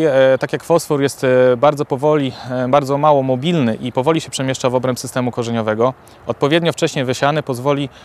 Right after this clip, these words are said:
e, odpowiednio wcześnie wysianie tego nawozu pozwoli na rozpuszczenie się go i, e, dostanie do obrębu systemu korzeniowego.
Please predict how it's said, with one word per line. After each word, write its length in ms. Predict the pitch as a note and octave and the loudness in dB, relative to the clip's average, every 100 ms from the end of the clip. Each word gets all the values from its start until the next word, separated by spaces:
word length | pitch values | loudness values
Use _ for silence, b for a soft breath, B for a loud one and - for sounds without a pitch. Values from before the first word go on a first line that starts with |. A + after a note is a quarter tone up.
| B | B
e, 600 | A#2 A#2 A#2+ A#2+ A#2+ A#2+ A#2+ | 0 2 4 4 4 2 -2
odpowiednio 400 | B2 C3+ D#3 D3 | -4 -2 -2 -2
wcześnie 360 | - D3 C3 | -6 -4 -4
wysianie 520 | B2+ B2 B2+ E3 E3+ C#3 | -4 -6 -2 0 0 0
tego 140 | B2+ | 0
nawozu 320 | A#2+ B2 C#3 | 2 2 0
pozwoli 380 | C#3+ A#2 C#3+ D3 | -2 -4 -2 0
na 100 | B2+ | 0
rozpuszczenie 580 | C3 - C3 - E3+ D#3+ | -2 -4 -6 -2 -2 -2
się 140 | - | -2
go 200 | C#3+ G3+ - B B B B A3 | 2 0 0 B B B B -4
i, 220 | A#3 G3+ | 0 2
e, 380 | D#3 D#3+ D#3+ D3+ | 4 4 4 4
dostanie 440 | D3+ - E3 E3 | 0 0 0 2
do 200 | C3+ C#3 | 2 2
obrębu 340 | B2 C3 C#3 B2+ | 2 0 0 -2
systemu 360 | - - B2+ | -6 -4 -2
korzeniowego. 520 | A#2+ A2+ A2 G2+ F#2 | -2 -2 0 -2 -4